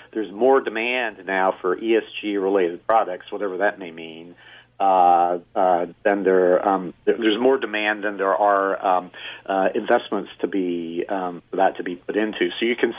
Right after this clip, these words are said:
see how, you know, if you're a contrarian investor, <laughs> maybe this is not the thing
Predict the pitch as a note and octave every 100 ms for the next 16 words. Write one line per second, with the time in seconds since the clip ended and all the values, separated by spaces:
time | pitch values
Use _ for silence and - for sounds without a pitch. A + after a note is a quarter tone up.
0 | - D#3 D3 B2+ A2+ G#2+ G2 - - _
1 | _ - B2 A2+ G2+ - B2+ G#2 A#2+ A2+
2 | - C3 B2+ A2+ G2 F2+ A2+ B2+ - G#2
3 | - - - A3+ - - - F3+ E3+ -
4 | - B2+ D3 D3+ C3+ B2 B2+ C3 A#2 -
5 | B2+ A#2+ A#2+